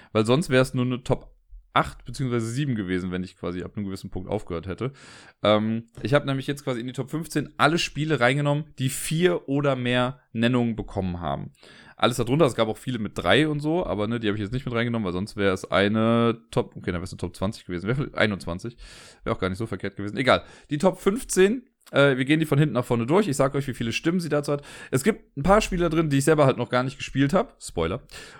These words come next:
Und ein paar, die ich gespielt hab, bei denen ich auch froh bin, dass sie irgendwie auch da drin sind. Ein paar Überraschungen, wie ich fand.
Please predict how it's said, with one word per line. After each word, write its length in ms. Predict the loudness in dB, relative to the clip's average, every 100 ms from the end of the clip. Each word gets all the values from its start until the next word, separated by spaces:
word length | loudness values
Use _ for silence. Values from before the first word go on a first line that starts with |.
| _ 2
Und 540 | 6 6 6 4 -2
ein 60 | 2
paar, 180 | 4
die 80 | 4
ich 120 | 0
gespielt 320 | -4 -2 0 2
hab, 180 | 0
bei 80 | -2
denen 140 | -4 -4
ich 60 |
auch 60 | -4
froh 160 | -4
bin, 120 | -2 -4
dass 100 | -6
sie 60 |
irgendwie 160 | -6 -6
auch 80 | -6
da 100 | -4
drin 260 | -2 0
sind. 280 | 0 -2 -2
Ein 40 |
paar 200 | 2 4
Überraschungen, 600 | 4 0 0 0 0 2
wie 120 | 0 -4
ich 100 | -2
fand. 320 | -2 -2